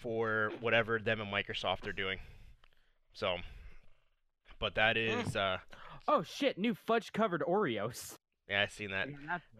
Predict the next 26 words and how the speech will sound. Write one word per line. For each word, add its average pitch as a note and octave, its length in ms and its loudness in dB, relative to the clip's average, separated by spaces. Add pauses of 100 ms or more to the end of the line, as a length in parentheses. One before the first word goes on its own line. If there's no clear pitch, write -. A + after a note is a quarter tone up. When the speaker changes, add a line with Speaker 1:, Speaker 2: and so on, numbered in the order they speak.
(300)
Speaker 3:
that. - 40 2
Speaker 1:
Um, A2+ 360 6
as A2+ 240 4
well B2+ 240 4
as A#2 180 4
I A#2 80 2
saw A#2 380 2
that, G#2 260 4 (220)
uh, A2 260 4 (100)
the A#2 120 -2
PlayStation B2+ 580 0
five, B2 480 4 (400)
um, G2 380 2 (240)
they A#2 320 0
are A2 180 0
contemplating A#2+ 880 0
putting A#2 300 2
a G2+ 60 0
cross-platform A2+ 960 0
chip - 340 2 (440)
into A#2+ 240 0
the A2 80 -2
Speaker 3:
Yeah. B2+ 140 2
Speaker 1:
P G#2+ 80 6
S G#2 140 2
five. F#2 440 2